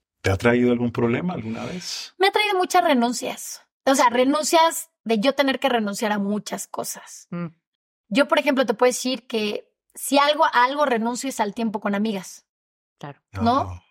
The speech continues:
Speaker 2: ¿Por qué? Porque no me da la vida.
Speaker 1: Te da.
Speaker 2: Entonces, cuando pondero, pues, obviamente, mi familia y abajito mi trabajo, ¿no? Y
Speaker 3: Sí.
Speaker 2: entonces, como que está ahí. Entonces, de repente volteas, "Tienes muchas amigas", y yo te puedo decir, o sea, las de mi infancia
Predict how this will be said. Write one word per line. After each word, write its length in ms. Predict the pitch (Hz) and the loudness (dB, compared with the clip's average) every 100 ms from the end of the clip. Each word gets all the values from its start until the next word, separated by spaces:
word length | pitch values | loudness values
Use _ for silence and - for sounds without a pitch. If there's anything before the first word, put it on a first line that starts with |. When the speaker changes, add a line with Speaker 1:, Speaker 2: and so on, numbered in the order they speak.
| _ _ _ | _ _ _
Speaker 2:
¿Por 160 | - 269 | 0 2
qué? 80 | 349 247 _ _ - | 2 0 _ _ -4
Porque 300 | 262 - 240 | -2 2 2
no 100 | 240 | 4
me 100 | 226 | 4
da 120 | 202 | 2
la 80 | 202 | 0
vida. 420 | 330 320 208 - | 2 2 2 -2
Speaker 1:
Te 80 | 101 | -10
da. 320 | 95 95 - _ | -10 -10 -14 _
Speaker 2:
Entonces, 440 | 247 220 262 294 262 | -2 0 0 0 0
cuando 340 | 277 233 185 | 0 0 2
pondero, 640 | 247 247 269 320 294 302 - | 4 4 6 6 6 4 0
pues, 160 | 226 | -2
obviamente, 600 | 254 254 254 214 254 247 - | 2 2 2 4 6 6 4
mi 260 | 233 247 | 2 4
familia 580 | - 240 269 330 285 285 359 - - | 4 2 2 2 4 4 4 -4 -2
y 80 | 202 | 2
abajito 380 | 202 233 - | 2 2 0
mi 120 | 349 226 | 0 -2
trabajo, 540 | - - 247 - 196 | 0 0 -2 -4 -4
¿no? 220 | 185 254 | -2 -2
Y 80 | 269 | -2
Speaker 3:
Sí. 60 | 202 | -4
Speaker 2:
entonces, 560 | 196 240 233 311 277 - _ | -4 -4 -4 -4 -6 -14 _
como 280 | 262 220 196 | 0 0 -2
que 80 | |
está 220 | 220 - 196 | -6 0 2
ahí. 260 | 320 302 - - | 2 -2 -6 -10
Entonces, 240 | - 277 | -2 2
de 40 | 294 | 2
repente 240 | 294 294 | 2 2
volteas, 300 | 277 269 277 - - | 2 2 0 -2 -8
"Tienes 200 | 330 349 | -2 2
muchas 280 | 339 - 330 | 2 2 0
amigas", 340 | 294 294 339 294 | 0 2 0 0
y 60 | |
yo 100 | 285 | -4
te 80 | 262 | -2
puedo 160 | 294 302 | 2 2
decir, 240 | 311 294 - - - _ _ _ _ _ - | 0 -8 -10 -20 -20 _ _ _ _ _ -2
o 120 | 339 | 2
sea, 280 | 339 349 - | 2 2 0
las 220 | - 277 | 2 4
de 100 | 277 | 4
mi 120 | 277 | 4
infancia 460 | 294 277 415 - | 2 2 0 4